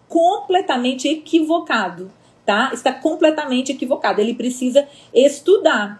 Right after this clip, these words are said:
ele precisa ler os artigos, tá? Desde dois mil e quinze, se eu não me engano, dois mil e quinze ou dois mil e dezesseis, acho que foi dois mil e quinze, a Academia Americana de Pediatria publicou um artigo mostrando que a partir do momento que uma mulher grávida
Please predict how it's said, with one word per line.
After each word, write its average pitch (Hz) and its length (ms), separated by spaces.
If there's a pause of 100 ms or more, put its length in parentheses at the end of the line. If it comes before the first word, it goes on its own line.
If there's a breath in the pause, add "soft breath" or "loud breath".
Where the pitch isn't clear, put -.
ele 220 220
precisa 247 880 (140 loud breath)
ler 240 320
os 302 120
artigos, 233 640 (240 soft breath)
tá? 220 200
Desde 277 340
dois 330 220
mil 320 100
e 311 60
quinze, 269 300
se - 60
eu 254 60
não 254 60
me 247 80
engano, 240 200
dois 247 220
mil 269 100
e - 40
quinze 254 420
ou 226 80
dois 220 160
mil 220 100
e 196 40
dezesseis, 220 320
acho 214 100
que - 40
foi 220 80
dois 214 180
mil 262 100
e 294 60
quinze, 247 480 (200 loud breath)
a - 60
Academia 254 560
Americana 294 560
de 277 60
Pediatria 262 520
publicou 254 540
um 302 60
artigo 220 420
mostrando 247 600 (260 loud breath)
que 262 80
a 240 40
partir 247 440
do 320 100
momento 269 500
que - 120
uma 220 180
mulher 240 480
grávida 196 560